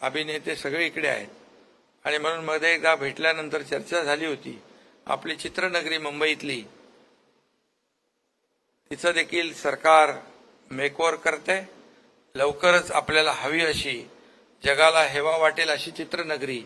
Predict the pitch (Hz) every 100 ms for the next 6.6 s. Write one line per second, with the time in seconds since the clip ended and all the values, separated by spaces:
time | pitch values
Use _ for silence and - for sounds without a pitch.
0 | - - _ _ _ - 127 143 135 135
1 | 135 151 151 151 147 147 143 156 139 147
2 | 156 156 - - - - _ - - -
3 | 135 147 151 147 143 135 123 - - -
4 | - - - - - - - - - -
5 | - - - - - - - - - 165
6 | 170 190 190 185 170